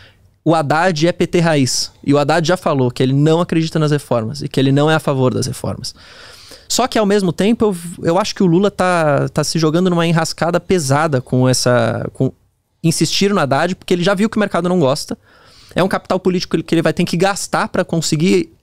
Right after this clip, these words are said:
o apoio do Haddad ali dentro. E outra, imagina se começa uma barbaridade no governo Brasil,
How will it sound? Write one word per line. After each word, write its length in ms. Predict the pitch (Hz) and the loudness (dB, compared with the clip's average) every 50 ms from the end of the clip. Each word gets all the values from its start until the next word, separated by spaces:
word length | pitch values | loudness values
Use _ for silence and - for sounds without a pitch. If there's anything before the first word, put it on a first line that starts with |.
| _ _ _ _ _ | _ _ _ _ _
o 80 | _ 143 | _ -4
apoio 400 | 143 - _ 170 180 208 226 208 | -4 0 _ 2 2 2 2 2
do 80 | 165 147 | 0 0
Haddad 340 | 135 127 135 143 143 135 | 0 0 0 0 2 2
ali 120 | 131 127 120 | 0 0 2
dentro. 420 | 113 123 131 170 202 - 285 269 - _ - - - - - - - | 2 2 2 0 0 -2 -4 -8 -8 _ -20 -20 -20 -20 -20 -2 0
E 100 | 233 233 | 2 4
outra, 340 | 202 202 196 - 120 113 127 - - _ _ _ _ - | 4 2 2 0 -4 -4 -4 -8 -18 _ _ _ _ 0
imagina 440 | 160 185 190 180 143 156 214 240 233 | 2 2 2 2 2 2 2 2 0
se 100 | - - | 0 0
começa 400 | - 185 165 160 180 175 - - | -2 0 2 0 0 0 0 0
uma 120 | 170 165 | 0 0
barbaridade 680 | 160 160 151 147 147 147 147 139 135 131 139 147 139 139 | 0 0 0 2 0 0 0 2 2 0 0 0 2 0
no 80 | 135 | 2
governo 340 | 131 135 127 120 131 135 131 | 2 2 2 2 2 2 2
Brasil, 560 | 127 127 127 123 113 113 120 123 151 190 202 | 2 2 0 0 0 0 0 0 0 0 -4